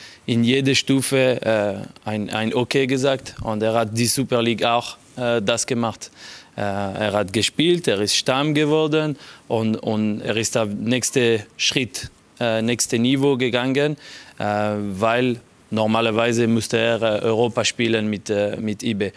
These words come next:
Und, äh, und das für mich ist diese Em-, Entwicklung, dass wir, wir wollen für alle unsere jungen Spieler.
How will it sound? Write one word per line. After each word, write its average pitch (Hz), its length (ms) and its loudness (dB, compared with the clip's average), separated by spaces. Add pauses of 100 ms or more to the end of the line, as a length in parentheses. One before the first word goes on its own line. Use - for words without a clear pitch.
(600)
Und, 113 260 0
äh, 110 320 4
und 113 220 0
das 139 180 2
für 131 160 2
mich 131 280 2
ist 113 320 -2
diese 120 400 0
Em-, 117 320 0
Entwicklung, 123 640 0
dass 107 260 -2
wir, 107 380 0
wir 107 180 0
wollen 143 320 2
für 117 260 0
alle 110 540 2
unsere 107 340 0
jungen 107 300 -2
Spieler. 101 380 -4